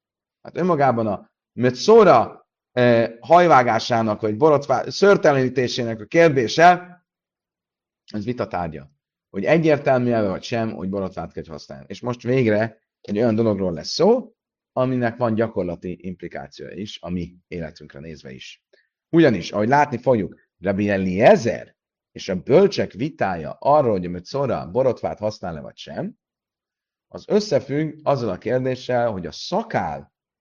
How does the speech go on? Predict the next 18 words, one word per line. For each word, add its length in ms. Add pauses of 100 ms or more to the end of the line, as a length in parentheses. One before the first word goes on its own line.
(400)
vágásának 800
a 60
tilalma, 800 (1080)
ö, 400 (160)
az 480 (360)
csak 260
borotvával 600
tilos, 400
vagy 180
bármilyen 420
eszközzel. 680 (800)
Oké? 260
Mindenki 300
tudja, 240
a 40
zsidók 480 (400)
szakállasok. 640 (840)
E, 840